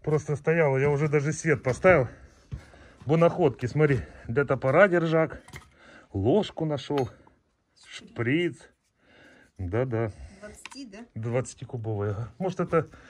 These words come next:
Speaker 1: слышь, а может, это для животных и шприц, и вот, а, какой-то непонятно денатурат. Вот здесь стоял, в самом,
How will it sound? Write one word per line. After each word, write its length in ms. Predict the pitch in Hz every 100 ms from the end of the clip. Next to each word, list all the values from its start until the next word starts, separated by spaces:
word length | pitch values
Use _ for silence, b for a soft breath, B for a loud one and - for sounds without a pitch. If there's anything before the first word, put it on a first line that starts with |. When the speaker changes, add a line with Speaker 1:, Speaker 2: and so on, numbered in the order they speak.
| B B
Speaker 1:
слышь, 240 | 226 233
а 40 | 190
может, 220 | 233 233
это 120 | 233
для 140 | 208
животных 500 | 214 233 240 156 147
и 60 | 139
шприц, 380 | - 190 165 139
и 60 | 143
вот, 200 | 143 147
а, 140 | 127 - _ _ b b b b b b -
какой-то 320 | 127 139 127
непонятно 540 | 127 127 139 127 - 120
денатурат. 680 | 123 131 135 143 151 147 - B B B B B B B B B B B
Вот 220 | 240 254
здесь 220 | 160 165 -
стоял, 240 | 143 131
в 20 |
самом, 380 | 175 170 156